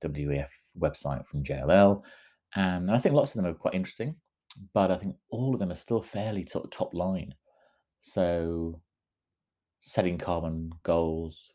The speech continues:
why it's important, uh, what goal you should set, how you should measure it, which I think is, is, is good at that sort of base level. But it's really getting down to lots of the, um, the detail now.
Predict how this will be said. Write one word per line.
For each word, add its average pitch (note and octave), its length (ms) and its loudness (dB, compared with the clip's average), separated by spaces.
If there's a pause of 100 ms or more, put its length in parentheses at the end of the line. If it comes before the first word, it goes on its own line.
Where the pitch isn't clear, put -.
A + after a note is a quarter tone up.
why F#2 200 2
it's - 100 -6
important, E2 720 -4 (720)
uh, E2 200 -6
what F#2+ 280 4
goal F2+ 140 6
you F2 60 2
should E2 200 -6
set, E2 400 -2
how F2+ 100 -2
you F2+ 60 -2
should E2 140 -6
measure E2 340 -4
it, D#2 100 -4
which G2 140 -2
I C#3 40 4
think A2+ 140 2
is, G2 220 -2
is, F2+ 400 -4
is E2+ 140 -6
good B2+ 400 6
at G2 80 4
that - 120 2
sort - 160 -2
of D#2+ 140 -4 (340)
base F#2+ 260 4
level. D2 380 0 (800)
But G#2+ 40 4
it's G2+ 120 -2
really A#2 220 10
getting F2+ 220 0
down E2+ 200 -4
to E2+ 100 -8
lots - 280 0
of D#2+ 80 -10
the, D#2+ 240 -2
um, D2+ 320 -6 (1200)
the - 80 -4
detail D#2 600 -2
now. C#2+ 300 -10